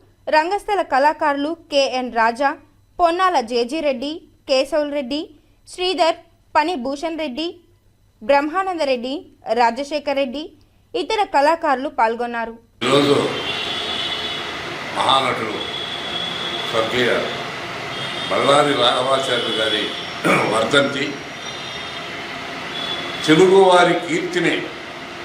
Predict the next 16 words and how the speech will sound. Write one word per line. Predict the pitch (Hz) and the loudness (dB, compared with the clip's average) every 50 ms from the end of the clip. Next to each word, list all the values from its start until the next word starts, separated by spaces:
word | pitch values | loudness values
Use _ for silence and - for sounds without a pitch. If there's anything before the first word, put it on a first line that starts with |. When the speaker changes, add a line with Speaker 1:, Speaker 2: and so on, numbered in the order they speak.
| - - - | -12 -6 -2
Speaker 2:
ప్రపంచ | 139 156 156 165 196 202 190 - 190 185 165 175 | 0 0 2 2 2 0 0 0 0 0 0 2
దేశాల్లో | 180 175 - 175 165 160 156 156 160 151 - - - - - - - - - - - - - - - - - - - - - - - - - - - | 2 2 2 2 4 4 4 4 4 4 4 4 2 -2 -4 -6 -8 -10 -12 -12 -12 -12 -12 -12 -12 -12 -12 -12 -12 -12 -12 -12 -12 -12 -10 -2 2
బావుటా | 123 139 160 180 180 175 180 180 170 160 151 | 4 4 6 6 6 6 6 4 6 6 4
ఎగరవేసిన | 147 156 165 165 165 160 156 147 - 151 147 135 | 4 4 2 2 4 4 2 2 0 0 -2 -4
మహానటుడు | 127 123 120 117 127 135 139 131 127 - 127 123 117 110 | -4 -4 -4 -4 -2 -2 -2 -2 -4 -4 -4 -4 -4 -2
ఆయన. | 107 101 98 98 101 98 101 - - - - - - - - - - - - - - 113 | -2 -2 -4 -4 -6 -6 -6 -8 -10 -12 -12 -12 -12 -12 -12 -12 -12 -12 -12 -10 -6 -2
ఇంగ్లాండ్లో | 131 156 170 180 180 180 175 165 - 180 175 170 139 - - - - - - - - - - - - 120 | 2 4 4 6 6 6 6 4 4 4 4 4 4 4 2 0 -4 -8 -10 -12 -14 -14 -10 0 4 4
ఆయన | 147 151 156 151 147 139 131 120 113 107 104 - - 123 | 6 6 4 4 2 2 2 2 0 0 -2 -4 -6 -6
ప్రదర్శించినటువంటి | 135 147 180 180 180 180 180 170 156 160 147 156 156 156 151 147 143 143 135 - 139 120 107 - - - - - - | 0 2 2 2 2 2 -2 -2 -2 -2 -2 -2 0 0 0 0 0 0 0 0 0 0 -2 -2 -6 -8 -10 -6 0
నాటకాలు | 107 120 - - 147 - 135 131 120 - - 131 | 2 2 2 2 2 2 2 2 2 0 -4 -6
చూసి | 117 120 - 147 160 - - - - - - - - - - - - - - - - - - | -6 -6 -6 -8 -8 -8 -10 -12 -12 -12 -12 -12 -12 -12 -12 -10 -10 -10 -10 -8 -8 -4 0
పాశ్చాత్య | 123 143 170 - - - - 135 165 170 160 | 2 2 2 2 2 2 2 2 4 2 2
దేశాలు | 139 131 143 143 143 143 147 139 139 131 131 | 2 2 2 2 2 2 0 0 0 -2 0
కూడా | 127 120 110 - - - - - - | 0 2 2 2 0 -2 -4 -6 -6
విస్మయం | 113 - - 143 143 139 131 127 127 123 | -6 -4 -2 0 0 2 2 0 0 -2
చెందాయి. | 123 123 123 123 120 120 120 120 - | -2 0 2 4 4 4 4 2 0